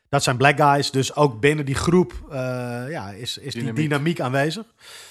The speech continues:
Speaker 1: En dat maakt het wel heel interessant, waardoor je ook van verschillende invalshoeken natuurlijk dat kan doen. En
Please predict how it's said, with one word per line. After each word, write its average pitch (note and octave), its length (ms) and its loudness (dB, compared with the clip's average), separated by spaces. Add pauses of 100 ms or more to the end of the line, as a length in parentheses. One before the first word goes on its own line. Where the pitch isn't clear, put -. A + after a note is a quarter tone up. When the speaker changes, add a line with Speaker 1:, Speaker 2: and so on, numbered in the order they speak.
(240)
Speaker 1:
En A2+ 120 -6
dat A2+ 180 -2
maakt A#2 300 0
het A2 100 -8
wel A2+ 160 0
heel A#2+ 180 0
interessant, A#2 440 -6
waardoor G#2 200 -8
je G#2+ 100 -4
ook G#2+ 80 -6
van A2+ 120 -12
verschillende A2 420 -10
invalshoeken A2+ 540 -10
natuurlijk G2+ 380 -10
dat G2 140 -10
kan G#2 180 -12
doen. B2+ 240 -4
En A#2+ 180 -8